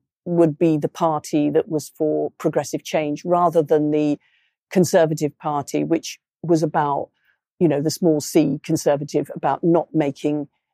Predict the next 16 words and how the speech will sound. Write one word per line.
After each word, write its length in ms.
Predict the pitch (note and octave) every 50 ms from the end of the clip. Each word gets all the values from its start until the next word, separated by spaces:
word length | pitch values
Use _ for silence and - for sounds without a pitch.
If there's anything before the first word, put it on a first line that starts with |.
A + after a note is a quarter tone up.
| _ -
that 300 | F3 D#3+ F3+ D#3 - -
progressive 500 | - - E3 - C#3+ B2+ - - D3 -
change, 460 | - - - D#3+ D3 C#3+ C#3 D#3+ - -
which 180 | - - -
is 80 | F#3 F3
often 300 | F#3 E3+ - F3 F3 D3
very 260 | - F#3+ F3+ F3 E3
controversial 920 | - - E3 D3+ - - D3 D3 D3 C#3 C#3+ C#3 - - D#3 C#3+ C#3+ C#3+ _ _ _ _ _ _ _ _ -
and 220 | D#3 D#3+ D#3+ -
quite 300 | _ - D#3+ D3 - -
difficult. 440 | - D#3+ D3+ - E3 - D3 B2 -
So 300 | - - A#3 C4 F3 - _ _ _ _ _ _
when 240 | - F#3 G3+ G#3 G3+
I 200 | G3+ G#3+ A3+ A3
started 520 | G#3 - - - C#3 - C3+ - - D#3 D#3
out, 440 | C3+ A#2+ - A2 - - - -